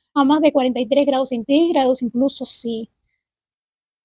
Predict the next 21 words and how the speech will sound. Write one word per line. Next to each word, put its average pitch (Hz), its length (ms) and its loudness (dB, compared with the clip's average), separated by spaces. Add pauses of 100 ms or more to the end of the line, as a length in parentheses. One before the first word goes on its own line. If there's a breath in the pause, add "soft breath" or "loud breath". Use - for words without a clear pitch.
(300)
Cuidado 294 340 6
que 302 160 2
algunos 294 320 0
días 294 200 0
no 294 60 0
van 294 120 2
a 277 60 -2
poder 269 200 -2
salir 294 220 2
de 302 140 0
casa 294 240 2
en 240 80 -4
América 254 340 -2
del 254 160 2
Norte 285 380 2
y 269 120 2
en 226 60 -4
Europa. 269 400 2
¿Por 254 280 -2
qué? 302 280 -2 (720)
Porque 247 680 2